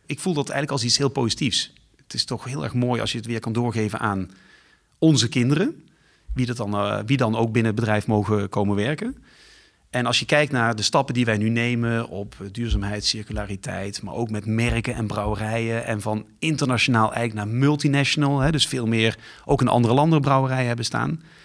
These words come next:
dan denk ik dat wij al hele mooie stappen ze-, aan het nemen zijn om hem weer door, mooier door te geven aan die volgende generatie. Dat is eigenlijk heel positief.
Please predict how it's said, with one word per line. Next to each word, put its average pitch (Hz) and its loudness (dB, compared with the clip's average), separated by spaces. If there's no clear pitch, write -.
dan 110 -6
denk 123 0
ik 120 0
dat 120 0
wij 120 4
al 117 2
hele 143 0
mooie 127 4
stappen 131 2
ze-, 131 0
aan 127 0
het 113 0
nemen 131 6
zijn 139 4
om 165 6
hem 143 6
weer 143 6
door, 147 2
mooier 143 4
door 147 0
te 135 -4
geven 135 0
aan 139 -2
die 135 2
volgende 131 0
generatie. 127 -4
Dat 101 -8
is - -10
eigenlijk 127 -10
heel 127 -4
positief. - -2